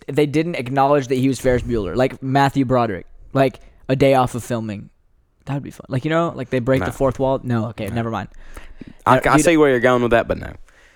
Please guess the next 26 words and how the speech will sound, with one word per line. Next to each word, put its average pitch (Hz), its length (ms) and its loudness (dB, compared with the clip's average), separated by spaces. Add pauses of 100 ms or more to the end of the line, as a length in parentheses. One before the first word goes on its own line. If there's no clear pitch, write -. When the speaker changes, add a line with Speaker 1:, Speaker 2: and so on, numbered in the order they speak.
(280)
Speaker 1:
I 123 160 0
thought 160 340 4
when 139 120 0
I 139 60 4
first 151 260 2
watched 147 180 2
Ferris 143 220 2
Bueller's 139 260 0
Day 123 140 2
Off, 120 240 2
I 123 100 0
thought 127 240 2
that 123 180 -2
the - 160 -2
opening 135 640 -2 (520)
where 127 240 2
he 123 180 2
has 123 260 2
that, 127 180 2
like, 127 160 0
contraption, 123 720 -4
Speaker 2:
That's 123 120 -6
Speaker 1:
like, 123 100 -2
Speaker 2:
fine. - 180 0
Speaker 1:
rigged 127 320 0
so 120 400 -2